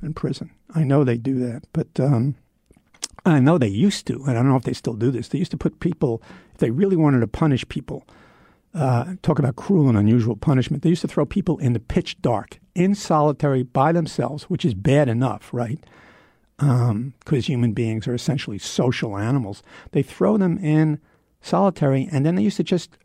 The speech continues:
turn all the lights. There was nothing, no light whatsoever. And people would go crazy in there, you know? People would go crazy in there. Put, put people in holes in the dar-, in the hole,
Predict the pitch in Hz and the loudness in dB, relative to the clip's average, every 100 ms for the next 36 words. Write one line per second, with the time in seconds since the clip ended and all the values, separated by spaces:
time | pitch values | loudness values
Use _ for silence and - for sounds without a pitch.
0 | _ - 190 180 - 180 185 175 196 180 | _ -2 0 0 2 2 2 2 0 -2
1 | - 170 175 - 165 208 - - - _ | -2 0 0 0 2 2 0 -6 -8 _
2 | _ _ _ _ - 175 185 196 196 160 | _ _ _ _ 2 4 6 4 2 2
3 | 165 127 - 139 139 - 139 135 139 - | 2 0 0 0 0 0 2 4 2 -2
4 | - - - _ _ _ _ - 113 160 | -14 -20 -20 _ _ _ _ -6 -2 -2
5 | 151 196 190 - 175 - 262 196 104 92 | -2 -4 -2 -4 -2 0 0 0 -4 -6
6 | 117 123 - _ _ 131 120 170 - - | -12 -16 -20 _ _ -4 -2 -2 -6 -8
7 | 156 165 - - - 147 165 120 269 269 | -6 -6 -4 -4 -2 -2 -2 -6 -6 -12
8 | - - 165 123 113 - 147 - - 101 | -18 -6 -4 -2 -6 -6 -6 -4 -6 -6
9 | 92 135 131 139 135 123 110 101 117 180 | -2 2 4 2 0 -2 -6 -4 -4 0
10 | 139 107 - 139 117 101 | 2 2 2 2 2 0